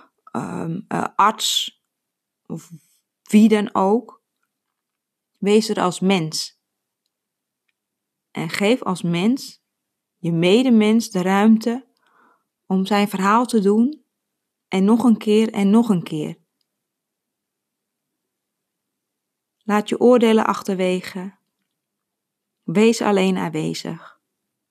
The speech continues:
En vul alsjeblieft niet in. Je zal het wel moeilijk hebben. Je zal het wel zwaar hebben.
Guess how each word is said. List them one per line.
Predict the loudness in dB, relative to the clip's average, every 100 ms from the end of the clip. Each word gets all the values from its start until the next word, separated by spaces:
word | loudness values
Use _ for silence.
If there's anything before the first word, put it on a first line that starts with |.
| _ _ _ _ _ _ _ _ _ _ _ _ _ _ _ _
En | -4 -2
vul | 0 4 4 4
alsjeblieft | -4 -4 -6 -2 -4 -4
niet | -4 -4
in. | -6 -10 -10 -14 _ _ _ _ _ _ _ _ _ _ _ _ _ _ _ _ _ _ _ _
Je | -4
zal | 0 0
het | 0
wel | 0 0
moeilijk | 2 0 -2
hebben. | -8 -10 -12 -16 _
Je | -14
zal | -6 -4
het | -2
wel | -4
zwaar | -4 -4 -2 -4 -6
hebben. | -12 -14 -16